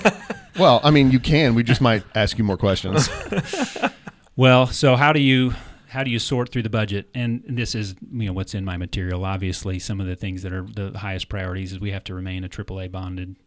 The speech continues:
Speaker 2: uh, retain, retain that rating as a triple A bonded, uh, community. So paying our debts, uh, and then looking really closely at what, what matters most for city,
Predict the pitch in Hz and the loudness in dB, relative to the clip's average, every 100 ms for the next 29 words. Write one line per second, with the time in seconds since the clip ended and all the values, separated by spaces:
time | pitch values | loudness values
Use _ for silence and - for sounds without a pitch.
0 | - 95 90 90 98 104 - 117 - 110 | -14 -12 -10 -10 -12 -14 -14 -12 -8 -6
1 | 107 98 - 104 95 95 95 95 92 87 | -6 -8 -8 -6 -8 -10 -8 -8 -8 -10
2 | 92 101 98 92 92 90 90 95 - 95 | -10 -10 -10 -8 -8 -8 -10 -10 -12 -12
3 | 90 - 107 98 92 92 87 - - - | -12 -8 -6 -6 -6 -6 -8 -12 -20 -10
4 | 101 107 98 92 87 90 90 - - _ | 0 0 0 -6 -8 -10 -10 -14 -18 _
5 | - _ - 92 90 110 113 123 127 131 | -20 _ -12 -8 -6 -4 0 0 0 -2
6 | 120 123 110 120 - 120 120 110 - 101 | -2 0 -2 -4 -4 0 2 0 -4 -4
7 | 104 - 101 92 92 - 104 98 98 _ | -4 -4 -4 -4 -8 -8 -6 -6 -8 _
8 | _ _ _ 113 107 107 98 95 98 95 | _ _ _ -6 -6 -6 -6 -4 -4 -4
9 | 92 - 98 92 107 - - 92 - 110 | -6 -6 -4 -2 -4 -6 -10 -8 -6 -4
10 | 127 | -4